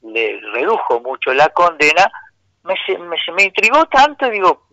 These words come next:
"¿Qué pudo haber pasado con eso?". Digo, ya en el liceo pasó el tiempo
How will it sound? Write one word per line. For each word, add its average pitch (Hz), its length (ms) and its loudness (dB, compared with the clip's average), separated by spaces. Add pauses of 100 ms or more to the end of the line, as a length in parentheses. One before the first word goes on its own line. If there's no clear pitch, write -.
(360)
"¿Qué - 140 -12
pudo 294 260 -4
haber 294 240 0
pasado 220 580 2
con 117 220 -4
eso?". 120 400 -10
Digo, - 220 -18 (200)
ya 277 100 4
en 285 80 2
el 247 120 2
liceo 139 480 -2
pasó - 300 -4
el 254 140 -4
tiempo 254 600 2